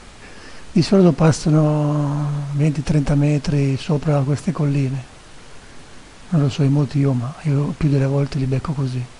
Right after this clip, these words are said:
O se no prendere un aereo a fare un, dove, come si dice, un aereo che spruzza scie e seguire le scie tutte le volte si beccano anche in quel modo lì. Ma no, perché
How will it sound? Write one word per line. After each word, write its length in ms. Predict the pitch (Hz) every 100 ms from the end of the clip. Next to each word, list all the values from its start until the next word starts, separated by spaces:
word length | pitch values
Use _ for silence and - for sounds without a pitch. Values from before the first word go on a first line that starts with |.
| - - - 226
O 60 | 165
se 160 | 170
no 220 | 156 170 160
prendere 320 | 160 151 151
un 100 | 151
aereo 560 | 156 151 147 151 139 139
a 40 |
fare 240 | 135 170 147
un, 280 | 135 135 139 147
dove, 600 | 143 143 135 139 151 151 - - - - - -
come 120 | 185
si 120 | 143
dice, 280 | 139 131 - 127
un 260 | 135 143
aereo 300 | 147 143 147
che 240 | 139 139 127
spruzza 400 | - 143 - 160
scie 460 | - - 147 147
e 480 | 151 135 127 127 131
seguire 400 | - 147 135 147
le 160 | 147 147
scie 320 | - 160 143
tutte 240 | 147 135
le 40 | 135
volte 280 | 139 131 135
si 140 | 143
beccano 500 | 131 135 - 139 127
anche 280 | 131 127 143
in 1200 | 131 127 - - - - - - - - - 180
quel 160 | 160
modo 240 | 143 147 139
lì. 220 | 139 131 - - -
Ma 100 | 185
no, 120 | 156
perché 640 | 151 143 - 143 135 131